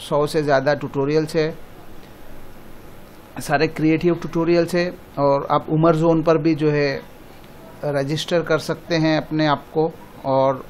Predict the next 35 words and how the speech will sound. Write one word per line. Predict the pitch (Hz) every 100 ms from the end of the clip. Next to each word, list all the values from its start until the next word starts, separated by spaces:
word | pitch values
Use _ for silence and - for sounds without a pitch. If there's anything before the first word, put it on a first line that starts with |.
| -
उमर | 147 156
zone | 151 156
पे | 151
भी | 151 156 151 - - 147
आप | 143
जो | 131 147
है | 143 143 143 - - - - - -
illustrator | 143 147 147 160 151
के | 151 156
tutorials | 156 139 147 156 151 -
देख | 151 -
सकते | 160 - 165
हैं | 160 156
और | - 143
वहाँ | 143 143
से | 147 165
भी | 151
जो | 143
है | 143
आप | 139 135 -
ये | - 151
डीवीडीएस | 135 139 147 160 156
को | - 160 151 - - - 131
order | 131 151
कर | 160 151
सकते | 151 - -
हैं। | 160 156 160 -
इसके | 139 - 156
अलावा | 143 139 143
programming | - 135 139 147 160 160
के |
tutorials | 160 151 156 156 160 151
है | 160 151 - - - - - - - -
और, | 139 131 131 135 131 - - - - -
अ, | -